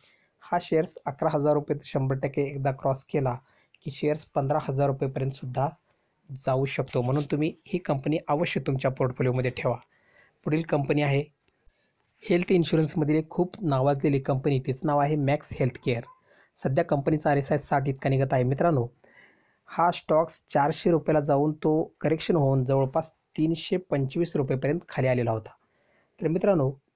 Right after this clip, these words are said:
हा स्टॉक्स परत वर चढत आहे. एकदा का हा चारशे रुपयेचा या स्टॉक्सनं जो पूर्वीचं, अ, रे-, ब्रेकआउट आहे, तो प-, ब्रेकआउट पॉईंट तोडला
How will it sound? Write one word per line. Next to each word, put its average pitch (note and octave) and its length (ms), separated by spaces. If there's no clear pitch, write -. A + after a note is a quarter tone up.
हा E3+ 140
स्टॉक्स - 380
परत E3+ 280
वर C#3+ 160
चढत B2 300
आहे. A2+ 80
एकदा C#3+ 300
का F#3+ 180
हा F#3 120
चारशे E3 380
रुपयेचा D3+ 500
या D3 80
स्टॉक्सनं C#3 640
जो D3+ 120
पूर्वीचं, C#3+ 680
अ, F3 60
रे-, C#3 680
ब्रेकआउट D3+ 460
आहे, B2+ 180
तो - 160
प-, D3 180
ब्रेकआउट C#3+ 380
पॉईंट D3+ 320
तोडला C#3+ 340